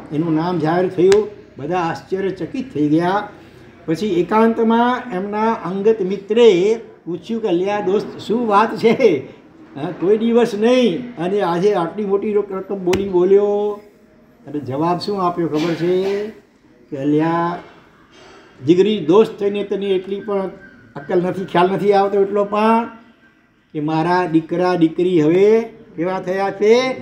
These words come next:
ઉંમર લાયક થયા છે. હા, એસા મોકા કબ ફિર કહા મિલેગા?" હા, આજુબાજુમાં કેટલા ગામ નગરોની public બધી ભેગી થઈ હોય આવા પ્રસંગે,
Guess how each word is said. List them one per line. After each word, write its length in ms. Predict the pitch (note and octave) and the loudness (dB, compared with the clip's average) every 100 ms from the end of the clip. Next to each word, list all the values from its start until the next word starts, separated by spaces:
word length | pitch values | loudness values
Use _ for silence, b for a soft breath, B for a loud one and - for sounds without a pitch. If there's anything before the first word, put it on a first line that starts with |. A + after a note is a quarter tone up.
| - - | -10 -12
ઉંમર 560 | D#3 E3 G3 A3 A#3 | -8 -6 -2 0 2
લાયક 520 | G#3 G3 G3 G3 - | 2 2 2 0 -2
થયા 280 | A#2 D#3+ F#3 | -4 -4 -2
છે. 720 | F3+ E3+ D3 A3 A3+ F3 C3 - - - - - | -2 -2 4 6 8 4 -2 -10 -20 -20 -20 -20
હા, 380 | C3 E3+ F#3+ - - - - C#3 | -16 -14 -14 -16 -16 -14 -6 -4
એસા 340 | E3 G#3+ G#3+ | -2 0 0
મોકા 380 | G#3 G#3 - G#3+ | 0 -2 0 0
કબ 300 | A3 A3 F#3+ | 0 -4 -4
ફિર 200 | G3+ A3 | -4 -2
કહા 260 | A#3 A3+ | 0 2
મિલેગા?" 600 | A#3 A#3 A#3 A#3 G#3 D#3+ - - - | 2 4 4 4 0 -2 -8 -16 -6
હા, 260 | F#3+ G3 F#3+ - | -2 0 -2 -6
આજુબાજુમાં 580 | F3+ F3 F#3+ G3 G3 F#3+ | -6 -4 -2 0 0 0
કેટલા 300 | F#3+ G3 A3+ | -2 0 0
ગામ 320 | F3 G3 G#3 | 2 0 0
નગરોની 400 | G3+ G3 G#3 G3+ | 0 2 2 0
public 440 | F3 F3 F3+ G3 E3 | -4 -6 -4 -2 -2
બધી 200 | F3+ E3+ | -2 2
ભેગી 280 | E3+ F3 | 2 2
થઈ 160 | D3+ F3+ | 2 4
હોય 100 | F3+ | 4
આવા 200 | F3 F3 | 2 -2
પ્રસંગે, 560 | - D3 F3 F3 F3+ | -4 -6 -4 2 4